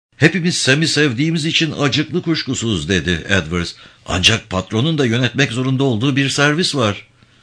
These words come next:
"Teşekkür ederim." dedi Sir Mark. Orada otururken neden Timothy Edwards'ın kendi yerine geçmesini salık vermeyeceğini ilk kez anladı. Kendisi yapılması gerekeni, yapılması gerektiği için yapacaktı.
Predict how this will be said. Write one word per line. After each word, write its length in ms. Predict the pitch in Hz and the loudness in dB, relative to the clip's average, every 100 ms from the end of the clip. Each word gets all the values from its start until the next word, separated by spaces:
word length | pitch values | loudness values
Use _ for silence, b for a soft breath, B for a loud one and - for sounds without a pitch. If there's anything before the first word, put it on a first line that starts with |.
| b b b b | b b b b
"Teşekkür 440 | 87 76 101 120 143 | 0 4 4 4 4
ederim." 360 | 139 107 87 | 4 4 2
dedi 200 | 80 80 | 2 0
Sir 240 | - 78 76 | 0 -2 -2
Mark. 400 | 73 69 - - _ _ _ _ B B B | -2 -4 -6 -16 _ _ _ _ B B B
Orada 300 | - 190 180 | 2 4 4
otururken 680 | 175 160 160 170 151 151 101 | 4 2 2 0 2 2 4
neden 340 | 110 120 135 104 | 2 4 2 2
Timothy 520 | 147 127 95 82 87 | 0 0 0 0 2
Edwards'ın 480 | 71 85 78 196 95 | 0 -2 0 0 0
kendi 340 | 120 113 135 | 0 2 2
yerine 300 | 139 120 120 | 2 2 0
geçmesini 560 | 120 113 120 113 120 117 | 0 0 -2 -2 -2 -2
salık 400 | 107 113 117 98 | 0 0 0 0
vermeyeceğini 800 | 123 101 85 85 82 82 82 | 0 2 2 2 2 0 0
ilk 320 | 90 123 156 - | 0 0 -2 0
kez 220 | 95 76 | 0 0
anladı. 640 | 78 78 76 71 69 65 _ B B B B B - | 0 -2 -4 -4 -6 -8 _ B B B B B 4
Kendisi 460 | 151 170 175 185 | 6 6 4 2
yapılması 560 | 160 151 156 135 135 160 | 2 2 2 2 2 2
gerekeni, 680 | 101 80 82 82 76 98 98 | 4 4 2 2 2 0 0
yapılması 560 | 90 113 147 139 139 147 | 0 0 2 2 2 0
gerektiği 500 | 117 127 123 139 143 | 2 2 2 0 0
için 180 | - 92 | 2 2
yapacaktı. 880 | 80 78 73 78 82 - 73 69 | 0 0 -2 -2 -4 -2 -2 -4